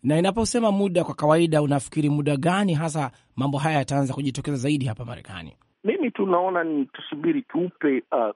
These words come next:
Speaker 2: labda zaidi ya miezi miwili mpaka sita, na tutaona, ah, ah, watu, wagombea wengi, wengine watajitoa na wengine wataendelea katika kinyang'anyiro hiyo, kinyang'anyiro hichi. Ah, mi naona tu ni sababu ya uwezo wa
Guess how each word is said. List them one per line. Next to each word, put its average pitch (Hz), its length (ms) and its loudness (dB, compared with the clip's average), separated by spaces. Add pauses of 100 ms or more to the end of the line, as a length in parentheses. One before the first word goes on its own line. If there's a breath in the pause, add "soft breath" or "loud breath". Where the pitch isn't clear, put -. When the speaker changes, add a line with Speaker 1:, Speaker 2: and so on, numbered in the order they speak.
(120)
Speaker 2:
labda 123 460 -2
zaidi 120 340 -2
ya 110 60 0
miezi 113 680 -4
miwili 117 420 2
mpaka 104 480 -2 (200)
sita, 135 360 -8 (280 loud breath)
na 107 100 -2
tutaona, 127 580 -2 (280)
ah, 95 140 -4 (340)
ah, 87 300 -4 (440)
watu, 104 400 -4
wagombea 107 460 0
wengi, 139 540 0 (180)
wengine 107 380 0
watajitoa 117 720 -2
na 104 120 -8
wengine 117 240 -2
wataendelea 113 600 -2
katika - 240 -16
kinyang'anyiro 107 480 -4
hiyo, 123 260 0 (220)
kinyang'anyiro 123 560 0
hichi. 107 440 -6 (360 soft breath)
Ah, 107 220 0 (120)
mi 131 240 -4
naona 147 280 0
tu - 140 -18
ni 127 160 -14
sababu 127 460 -2
ya 104 320 0
uwezo 131 580 -2
wa 101 220 0